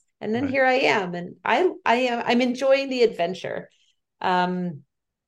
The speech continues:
Speaker 1: so that being said, I wish I could keep up with more of the, um, academic research. I haven't totally put it out of the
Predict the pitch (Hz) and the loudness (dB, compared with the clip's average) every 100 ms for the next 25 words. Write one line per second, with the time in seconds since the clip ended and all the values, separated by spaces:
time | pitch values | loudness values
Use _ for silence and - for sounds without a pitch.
0 | _ - 254 247 247 254 240 240 - 185 | _ 0 4 6 4 2 -2 -2 2 2
1 | 196 202 240 - _ - 208 208 226 233 | 2 0 -6 -10 _ 4 6 8 6 2
2 | 226 220 220 208 190 190 190 190 180 185 | 0 -2 -2 -2 -2 -2 -4 -4 -2 -2
3 | 180 175 170 170 170 _ _ - 165 165 | -2 -2 -2 -6 -12 _ _ -2 0 0
4 | - - 180 185 185 175 156 156 185 233 | -2 0 0 2 2 2 -2 -4 -2 -2
5 | 285 - - - _ - _ _ - 220 | -2 -4 -12 -16 _ -20 _ _ -2 2
6 | 277 330 208 - - 262 277 254 262 262 | 4 4 2 -4 -2 2 2 2 0 2
7 | 240 220 214 202 208 196 185 202 | 4 4 4 4 2 0 -2 -4